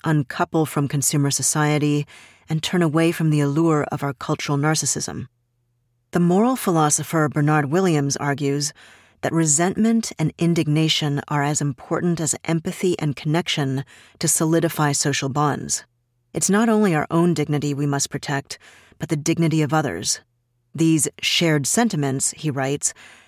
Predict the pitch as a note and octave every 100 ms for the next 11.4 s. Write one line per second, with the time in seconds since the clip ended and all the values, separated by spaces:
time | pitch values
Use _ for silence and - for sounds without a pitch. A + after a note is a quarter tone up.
0 | _ D3 D#3+ F3+ G#3 A3+ - A3 - F#3+
1 | E3+ D#3 D3+ D3 - D#3+ D3+ - D#3 D3+
2 | D3+ D3 C#3+ C3 - E3 C#3 - B2+ -
3 | _ _ _ _ _ _ - E3 E3 -
4 | E3+ D3 D#3 C#3+ D#3 - C#3+ C#3 - D#3
5 | D#3+ F3+ G3 E3 D#3 C#3 B2+ - - -
6 | - D3+ D3 - C#3+ B2 C#3+ C#3 D#3 -
7 | - - - C#3+ - - - D#3 D#3+ D#3+
8 | D3+ C#3+ - G3+ F#3 D3 C3+ C#3+ - -
9 | _ _ _ E3+ - F#3+ G3 A#3 A3 A3+
10 | - E3 D3+ C#3 D3+ D3 - C#3+ - -
11 | E3+ E3 -